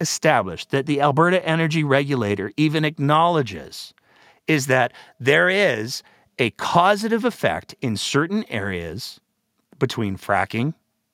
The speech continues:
and earthquakes. The dam isn't built to survive earthquakes because historically it's not in an area where earthquakes would be a major concern,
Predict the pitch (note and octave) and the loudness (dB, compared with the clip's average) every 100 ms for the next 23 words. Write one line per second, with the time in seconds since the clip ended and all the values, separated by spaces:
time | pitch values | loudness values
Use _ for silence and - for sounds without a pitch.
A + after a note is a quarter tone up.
0 | _ _ _ _ _ _ - E3+ - G#3 | _ _ _ _ _ _ -6 -4 0 0
1 | - - - - - _ _ _ _ _ | 0 -14 -14 -16 -20 _ _ _ _ _
2 | _ _ _ _ _ _ _ _ _ - | _ _ _ _ _ _ _ _ _ -6
3 | A#2+ A#2 A#3 F3 G#2 G2+ A2+ - _ - | 0 2 4 4 2 -2 -6 -12 _ -2
4 | D3 D3 C3 D#3+ F#3+ C3 D3+ - _ _ | 0 2 0 2 4 4 0 -6 _ _
5 | _ - C3 E3 A#2+ G2 F#2 G2 A2+ - | _ -6 0 2 2 0 0 -2 -4 0
6 | E3 G3+ - F#2+ F2+ - - - B2 B2 | 2 2 -2 -10 -8 -10 -8 -2 2 6
7 | A#2 A#2 - - - A#2+ - G#3 F4 - | 4 4 -6 -10 -4 -2 2 2 2 0
8 | A#2 G#2+ - - - D#3+ - C#3+ D#3+ F#3+ | -4 -4 -8 -20 -4 -2 0 2 4 2
9 | F#3+ F#3+ F#3 G#2 G2+ G2 A2+ C3 A2+ A2+ | 0 0 -2 -2 0 2 2 2 0 -2
10 | G#2+ - G#2 G#2+ - A2 G#2+ G#2 G#2 G2+ | -2 -4 -6 -4 -6 -6 -2 0 0 -2
11 | G2 F#2+ F#2+ F2+ - G#2 - F#3 F3 F2 | -4 -6 -8 -10 -10 -8 0 2 2 0
12 | - | -14